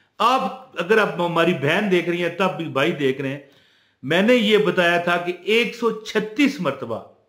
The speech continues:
एक जगह मुकर्रर करें रोजाना, एक सौ छत्तीस मरतबा, "इन्ना अतवैना कल कौसर, फसल्लि लिरब्बिका वनहर, इन्ना शानिया का हुवल अबतर" पढ़ा करें।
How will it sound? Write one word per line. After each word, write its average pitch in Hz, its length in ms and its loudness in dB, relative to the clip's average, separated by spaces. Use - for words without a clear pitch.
एक 269 280 0
जगह 196 280 4
मुकर्रर 165 380 2
करें 139 400 -2
रोजाना, 143 640 -2
एक 254 220 2
सौ 220 120 4
छत्तीस 185 440 -2
मरतबा, 120 580 -6
"इन्ना 208 260 0
अतवैना 151 540 0
कल 135 220 -2
कौसर, 113 520 -6
फसल्लि 196 400 2
लिरब्बिका 147 580 0
वनहर, 120 520 -4
इन्ना 202 300 0
शानिया 147 480 0
का 139 160 -2
हुवल 131 360 2
अबतर" 131 480 -6
पढ़ा 123 300 -2
करें। 92 240 -10